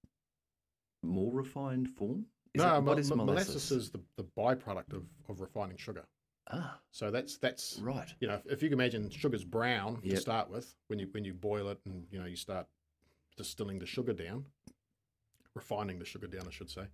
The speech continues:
Speaker 2: A-, as you get browner and browner and browner, there comes a point where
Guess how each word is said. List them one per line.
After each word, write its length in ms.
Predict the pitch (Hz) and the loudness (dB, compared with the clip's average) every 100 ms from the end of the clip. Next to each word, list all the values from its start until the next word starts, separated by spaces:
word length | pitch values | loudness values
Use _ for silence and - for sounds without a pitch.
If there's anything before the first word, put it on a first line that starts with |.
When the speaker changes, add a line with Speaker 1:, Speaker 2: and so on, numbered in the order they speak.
| - _ _ _ _ _ _ _ _ - 139 | -18 _ _ _ _ _ _ _ _ -10 -6
Speaker 2:
A-, 200 | 139 143 | 0 2
as 140 | 127 | 4
you 80 | 127 | 4
get 180 | 120 - | 4 6
browner 260 | 131 131 | 6 6
and 100 | 117 | 6
browner 220 | 123 120 | 4 4
and 80 | 104 | 2
browner, 440 | 123 123 110 104 107 - - _ _ - | 4 4 4 0 -4 -12 -20 _ _ -6
there 100 | 117 | 0
comes 260 | 143 135 | 4 4
a 40 | 107 | 2
point 300 | - 120 113 | 0 0 0
where 420 | 110 107 104 101 | 0 2 2 0